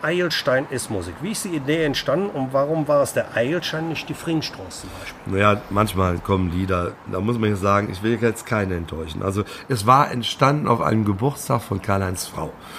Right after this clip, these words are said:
Speaker 2: Wir haben im Garten gegrillt bei ihm, das war in, äh, bei ihm zu Hause, im Garten haben wir gesessen.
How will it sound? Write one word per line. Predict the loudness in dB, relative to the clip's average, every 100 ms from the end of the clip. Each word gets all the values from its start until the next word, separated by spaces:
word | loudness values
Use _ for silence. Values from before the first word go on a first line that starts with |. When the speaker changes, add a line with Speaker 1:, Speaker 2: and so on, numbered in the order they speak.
| -14 -16 -8 0
Speaker 2:
Wir | 4
haben | 4 4
im | 2 4
Garten | 2 2 0
gegrillt | 2 4 4 4 2
bei | -2
ihm, | 0 0 0
das | -2
war | 0 0 0
in, | -4 -6 -6 -6
äh, | -6 -8 -6 -8 -8
bei | -4 -2
ihm | -2
zu | -2 -2 0
Hause, | 0 0
im | -2 -2
Garten | -4 -2
haben | -2 -2
wir |
gesessen. | -2 -4 -4